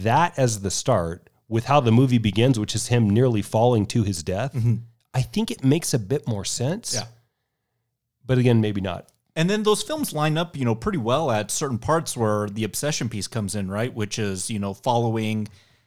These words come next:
Speaker 2: uh, blonde Kim Novak and then
Speaker 1: Mm-hmm.
Speaker 2: following, you know,
Speaker 1: Heavy eyebrowed Kim Novak?
Speaker 2: Yeah. And just that, that, that day-to-day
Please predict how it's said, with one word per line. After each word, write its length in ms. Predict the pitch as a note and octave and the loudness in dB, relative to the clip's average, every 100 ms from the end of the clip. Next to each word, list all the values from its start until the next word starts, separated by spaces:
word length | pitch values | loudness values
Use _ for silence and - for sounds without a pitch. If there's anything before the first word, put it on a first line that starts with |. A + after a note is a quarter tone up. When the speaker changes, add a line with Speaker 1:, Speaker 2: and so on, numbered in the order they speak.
| _ _ _ _ | _ _ _ _
Speaker 2:
uh, 420 | A2+ G2 F2 E2 B1+ | -4 -4 -4 -8 -10
blonde 480 | G#2+ A2 B2 C#3+ | -6 -2 -2 -2
Kim 180 | A#2 A2 | -4 -4
Novak 440 | G2+ F#2+ G2+ G2 A#2 | -2 -4 -6 -6 -6
and 100 | G2+ | -4
then 200 | G#2 G2 | -4 -4
Speaker 1:
Mm-hmm. 100 | G#2 | 0
Speaker 2:
following, 560 | A2+ C#3+ G#2+ G2+ G2+ | 4 4 2 -2 -6
you 80 | G2 | -6
know, 400 | G2 F#2 F2+ F2+ - | -6 -6 -8 -10 -6
Speaker 1:
Heavy 240 | A2+ A2+ | -2 2
eyebrowed 400 | G#2 A2+ A#2 A#2 | 2 4 4 2
Kim 160 | A#2 A#2+ | 2 4
Novak? 320 | B2 A#2+ C3+ | 4 2 0
Speaker 2:
Yeah. 280 | C3+ C#3 F2+ - _ | 2 0 -2 -12 _
And 240 | A#2+ G#2+ | 0 0
just 320 | G2+ A#2 - A#2 | -2 -6 -6 -10
that, 180 | A2 G2+ | -8 -6
that, 200 | G#2+ G#2 | -8 -6
that 180 | G#2 | -6
day-to-day 600 | G#2 A2 G2+ G2 G#2 F#2+ | -4 -4 -4 -6 -6 -8